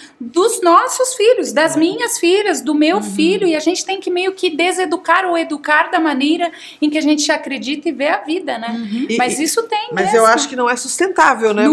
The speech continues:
Speaker 1: Nunca.
Speaker 2: chegar uma hora que esse homem vai cansar, vai
Speaker 1: É.
Speaker 2: se encher, e isso daí pode
Speaker 1: E ela também, né, Rose?
Speaker 2: Uhum.
Speaker 1: Por que que ela faz isso? Ela tá construindo o quê?
Speaker 2: Então.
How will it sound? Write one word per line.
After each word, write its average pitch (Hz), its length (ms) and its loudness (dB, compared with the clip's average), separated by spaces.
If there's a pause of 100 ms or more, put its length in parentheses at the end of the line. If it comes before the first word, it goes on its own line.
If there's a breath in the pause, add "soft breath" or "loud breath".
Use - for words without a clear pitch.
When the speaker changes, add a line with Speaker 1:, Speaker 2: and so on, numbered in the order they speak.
Speaker 1:
Nunca. 302 60 2
Speaker 2:
chegar 233 420 2
uma 240 260 6
hora 277 540 4
que 247 140 -2
esse 240 220 -2
homem 196 520 2 (460 soft breath)
vai 185 300 -2
cansar, 233 500 -4
vai 247 160 0
Speaker 1:
É. - 220 -6 (200)
Speaker 2:
se - 200 -2
encher, 214 640 0 (500 soft breath)
e 220 140 -2
isso 220 180 -6
daí 226 440 0
pode 220 480 4
Speaker 1:
E 392 180 -4
ela 494 380 2
também, 311 320 2
né, 320 120 4
Rose? 285 360 4
Speaker 2:
Uhum. 220 120 -6
Speaker 1:
Por 294 200 0
que 622 140 -2
que 622 100 0
ela 440 200 6
faz 339 340 2
isso? 196 400 -6 (300)
Ela 392 160 2
tá 508 120 -2
construindo 453 600 -2
o 427 120 -2
quê? 220 440 -2
Speaker 2:
Então. 160 320 -6